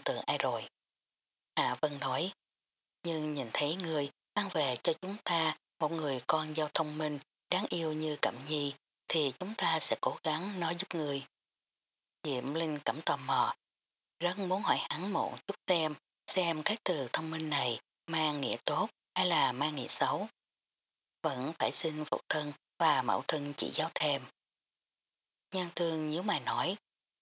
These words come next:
"Năm đó, ta, sư đệ ta đều là đệ tử của Liễu Cuồng. Một người kế thừa độc thuẫn của hắn, một người kế thừa y thuật của hắn.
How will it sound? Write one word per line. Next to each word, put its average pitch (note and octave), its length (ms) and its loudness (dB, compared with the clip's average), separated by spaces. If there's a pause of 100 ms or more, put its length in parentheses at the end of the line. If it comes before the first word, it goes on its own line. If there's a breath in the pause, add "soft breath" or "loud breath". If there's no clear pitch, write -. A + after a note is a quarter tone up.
(380)
"Năm D3+ 220 2
đó, C#3 360 6 (320)
ta, D#3 380 4 (160)
sư G3 140 4
đệ A2+ 180 2 (100)
ta D3+ 300 6 (240)
đều D#3+ 140 0
là D3 240 4
đệ C3 240 -2
tử A#2 300 0
của - 200 4
Liễu B2+ 180 -2
Cuồng. B2+ 300 4 (720)
Một D#3 140 2
người D3 360 -2
kế C#3 300 2
thừa C#3+ 160 0
độc A#2+ 220 0
thuẫn - 300 -4
của - 120 4
hắn, C#3+ 300 2 (480)
một D#3 180 -4
người C#3+ 300 0
kế F#3 100 4 (100)
thừa D3 280 2
y D#3 260 -2
thuật - 140 -2 (120)
của G2+ 120 2
hắn. C#3 320 2